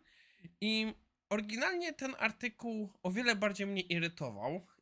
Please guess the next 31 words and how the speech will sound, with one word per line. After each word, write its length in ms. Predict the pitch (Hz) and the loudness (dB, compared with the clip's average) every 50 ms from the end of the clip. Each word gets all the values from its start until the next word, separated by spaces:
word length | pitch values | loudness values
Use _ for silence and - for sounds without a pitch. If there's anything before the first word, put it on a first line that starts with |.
| _ | _
i 60 | - 156 | 0 2
od 80 | 165 | 4
razu 140 | 190 196 185 | 4 2 2
zaznaczam, 500 | 185 180 175 180 165 139 - - 113 110 | 2 0 0 0 -2 -2 -2 -4 -8 -10
to 140 | - - 160 | -4 0 4
nie 180 | 175 180 180 | 6 8 8
jest 200 | 160 131 127 127 | 6 6 2 -2
dobry 260 | 113 117 113 113 113 110 | -6 -8 -8 -4 -6 -6
artykuł. 460 | 107 - _ - 104 _ - - - _ | -6 -6 _ -16 -16 _ -14 -16 -8 _
On 200 | 180 185 190 202 | -2 0 0 4
nie 160 | 208 220 247 | 4 4 4
wszedł 240 | - - 175 170 175 | 2 -2 -6 -6 -8
tutaj, 280 | - 143 156 139 120 | -10 -4 -2 -2 -2
bo 140 | 120 123 120 | -2 -2 -4
jest 220 | 120 113 120 123 | -4 -4 -4 -6
dobry, 460 | 123 123 113 104 98 104 120 180 294 320 _ _ _ _ _ _ _ _ _ _ _ _ _ _ _ _ | -6 -6 -4 -4 -2 0 0 0 0 -2 _ _ _ _ _ _ _ _ _ _ _ _ _ _ _ _
em, 560 | _ 160 165 170 170 170 165 170 170 175 175 - _ _ | _ 2 2 4 4 4 4 2 0 -2 -6 -10 _ _
ale 500 | - 190 196 190 196 208 208 202 202 - _ - _ _ | 0 0 2 4 4 4 4 2 0 -6 _ -20 _ _
ostatnio 460 | - 196 - - 285 - - - 294 240 | -6 -6 -6 -6 -10 -8 -2 -2 -2 -2
trochę 400 | - - 247 247 - - 240 240 | -4 -8 -10 -10 -8 -6 -4 -2
mniej 300 | 240 240 233 240 240 233 | -2 0 0 0 0 0
mnie 120 | 226 214 | 0 -4
zaczął 300 | 208 208 202 - - 185 | -4 -4 -4 -6 -8 -4
irytować. 760 | - 180 175 180 175 - 185 185 180 180 185 185 180 175 - | -2 -2 -2 -2 -4 -2 -2 -2 0 2 2 2 0 0 -6
Po 100 | - 370 | -16 -20
prostu 560 | _ _ - - - - - 330 294 262 240 214 _ | _ _ -12 -12 -12 -10 -8 -6 -4 -4 -6 -8 _
daje 260 | _ 262 240 233 240 226 | _ 2 4 4 2 2
dos-, 280 | 220 220 214 - - _ _ _ _ _ _ _ | 0 -6 -8 -8 -16 _ _ _ _ _ _ _
bardzo 260 | 247 254 233 233 226 | -4 -4 -4 -4 -2
ładnie 280 | 220 220 220 208 214 208 | -2 -2 -2 -2 -4 -4
pokazuje, 840 | - 202 190 - - 190 185 170 165 185 190 185 185 180 175 170 | -4 -8 -8 -4 -2 -2 -2 -2 -2 -2 0 2 4 4 2 2